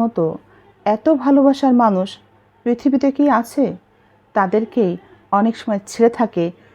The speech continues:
শুধুমাত্র এই প্রিয় মানুষের কথা চিন্তা করে। অনেক পুরুষও তাদের বাবা মায়ের সাথে, ভাই বোনের সাথে সম্পর্ক নষ্ট করে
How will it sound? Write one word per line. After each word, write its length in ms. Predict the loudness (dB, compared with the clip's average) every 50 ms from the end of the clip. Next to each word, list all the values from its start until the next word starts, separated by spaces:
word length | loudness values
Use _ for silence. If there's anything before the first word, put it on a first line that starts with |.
| _ _ _ -12
শুধুমাত্র 500 | -8 -4 0 2 4 4 4 2 2 2 2 2
এই 60 | 2 2 2
প্রিয় 220 | 2 4 4 4 4 4
মানুষের 320 | 2 2 0 0 -2 -2 -2 -2
কথা 180 | -4 -4 -4 -6
চিন্তা 340 | -4 -4 -4 -4 -4 -4 -6
করে। 240 | -4 -4 -4 -4 -6 -8 _ _ _ _ -20 -12 _ -2
অনেক 200 | -2 0 -2 -2 -6 _
পুরুষও 440 | -2 0 0 0 0 -2 -2 -4 -4 -4 -4 -8 -18 -20 -20 _ _ -4
তাদের 240 | -2 0 0 0 0 2
বাবা 160 | 2 2 2 2
মায়ের 220 | 0 0 -2 -4 -4
সাথে, 220 | -6 -6 -4 -4 -4 -4 -6 -10 -18 _ -12 -6
ভাই 140 | -4 -4 -2
বোনের 220 | -2 0 -2 -2 -2
সাথে 160 | -4 -4 -4 -4 -4 -4
সম্পর্ক 400 | -4 -4 -4 -4 -6 -6 -6 -4 -4 -4 -4
নষ্ট 220 | -4 -6 -6 -6 -6 -4 -2
করে 180 | -2 -2 -2